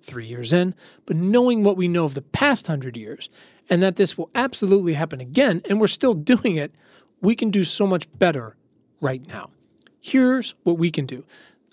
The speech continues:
I've said it before, the U S based, uh, National Institutes of Health sponsored study, the recover study, is continually recruiting new participants. So if you or someone you love has literally any version of long covid, please sign up at the link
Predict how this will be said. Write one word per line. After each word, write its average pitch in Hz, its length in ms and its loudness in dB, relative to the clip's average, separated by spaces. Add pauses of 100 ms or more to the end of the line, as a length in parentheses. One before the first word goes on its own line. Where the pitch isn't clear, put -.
(120)
I've 156 160 0
said 175 220 2
it 190 80 -2
before, 175 400 0
the 165 140 0
U 190 220 4
S 233 160 0
based, 170 440 0 (100)
uh, 160 140 -4
National 165 400 -4
Institutes 165 500 -4 (140)
of 156 80 -8
Health - 340 -2 (300)
sponsored 165 480 0
study, 165 280 0
the 185 80 -6
recover 185 400 -2
study, - 400 -10 (320)
is 190 120 0
continually 247 760 0
recruiting 180 400 0
new 151 120 -2
participants. - 640 -10 (220)
So - 120 0
if 160 160 -2
you 233 300 0
or 202 140 -4
someone 262 360 -4
you 269 120 -4
love 113 420 -10 (160)
has 170 200 0
literally 202 440 4 (180)
any 269 260 4
version 139 440 0 (240)
of 160 100 2
long 165 220 2
covid, 139 380 -2 (320)
please 240 220 0
sign 185 280 2
up 147 200 -2 (140)
at 160 80 -2
the 165 80 -2
link 135 380 -6